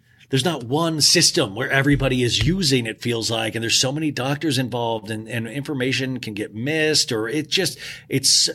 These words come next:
eh, the system is just too taxed, but that's why you really gotta be your own best advocate. I swear to God, this isn't some kind of <laughs> commercial. "I'm Ryan for low-cost he-, health insurance. If you could just sign up right here, I'm gonna make sure all," yeah.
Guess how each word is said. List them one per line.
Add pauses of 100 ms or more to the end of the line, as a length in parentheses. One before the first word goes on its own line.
eh,
the
system
is
just
too
taxed,
but
that's
why
you
really
gotta
be
your (160)
own
best
advocate. (720)
I
swear
to
God,
this
isn't
some
kind
of
<laughs>
commercial. (480)
"I'm
Ryan
for
low-cost
he-,
health
insurance.
If
you
could
just
sign
up
right
here,
I'm
gonna
make
sure
all,"
yeah.